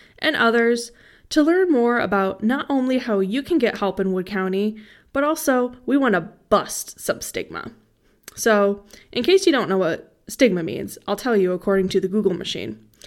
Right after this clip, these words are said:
Stigma is the disapproval of or discrimination against a person based on perceivable social characteristics that serve to distinguish them from other members of society.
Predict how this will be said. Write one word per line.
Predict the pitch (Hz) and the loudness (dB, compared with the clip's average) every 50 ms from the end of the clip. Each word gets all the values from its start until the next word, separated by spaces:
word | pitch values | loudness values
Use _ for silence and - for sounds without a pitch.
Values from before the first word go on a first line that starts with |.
| - - - - _ _ _ _ _ _ _ _ | -20 -20 -20 -20 _ _ _ _ _ _ _ _
Stigma | - - - 349 392 440 381 349 349 349 330 - | -8 -2 0 2 2 2 2 0 0 -2 0 0
is | 240 220 - | 0 2 4
the | 208 | 2
disapproval | 196 202 254 262 - 311 302 - 269 254 240 254 254 262 269 247 | 4 4 4 4 2 -2 0 0 0 0 0 0 0 0 2 2
of | 214 214 202 196 196 196 - - | 2 2 2 0 0 -2 -4 -4
or | 202 202 | -2 -2
discrimination | 202 196 185 - - 247 262 269 254 226 233 233 - 214 | -2 -2 -6 -6 -4 -4 -2 0 0 -2 -2 -2 -2 -4
against | 202 185 190 185 180 180 180 - - - - - - - - - - - | -2 -2 -2 -4 -4 -4 -6 -8 -10 -16 -18 -20 -20 -20 -20 -18 -12 -10
a | - | -8
person | - - 254 247 240 - 220 185 185 185 180 196 - - _ _ _ | -2 0 0 0 0 0 -2 -2 -2 -2 -4 -6 -8 -14 _ _ _
based | - 254 277 277 320 | -2 0 0 2 2
on | 254 233 214 | 2 2 2
perceivable | 220 202 202 - 254 262 269 320 311 320 302 302 302 294 285 - | 0 -4 -4 -2 -4 -4 -2 -4 -2 0 0 0 2 0 -2 -4
social | - - 226 220 214 220 285 269 | -6 -2 0 0 0 0 -2 -4
characteristics | - 285 262 262 262 - 254 202 196 196 - - 196 190 - - - - - - _ - - _ _ - | -2 -2 -2 -2 -2 -2 -2 -2 -2 -4 -4 -6 -6 -6 -6 -10 -16 -16 -18 -20 _ -20 -20 _ _ 6
that | 311 320 302 | 8 8 8
serve | - - 349 349 339 | 6 2 0 0 2
to | - 381 349 | 2 0 2
distinguish | 359 330 330 - - 233 214 220 214 214 214 - | 2 2 2 4 4 4 6 6 2 2 0 0
them | 226 208 202 208 208 220 220 - - | 0 2 2 2 0 0 -2 -6 -8
from | - - 240 233 | -4 0 0 0
other | - 247 240 254 269 | 2 2 2 4 4
members | 247 214 196 196 208 202 202 196 - | 4 4 2 2 2 0 0 -2 -4
of | - 190 185 185 | -4 -6 -6 -6
society. | - - 196 190 - 180 110 - 110 - - 156 208 - | -6 -8 -8 -8 -8 -8 -8 -6 -6 -4 -4 -6 -6 -8